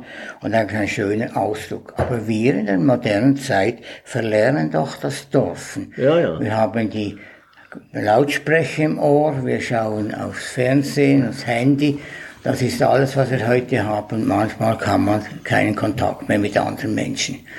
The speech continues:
Speaker 1: Oder was siehst du dazu?
Speaker 2: Dieses Buch von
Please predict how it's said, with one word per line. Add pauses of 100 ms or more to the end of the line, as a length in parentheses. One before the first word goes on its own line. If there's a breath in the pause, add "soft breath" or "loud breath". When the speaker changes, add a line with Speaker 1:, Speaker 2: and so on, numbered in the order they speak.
(200 loud breath)
Speaker 1:
Oder
was
siehst
du
dazu? (1400 loud breath)
Speaker 2:
Dieses
Buch
von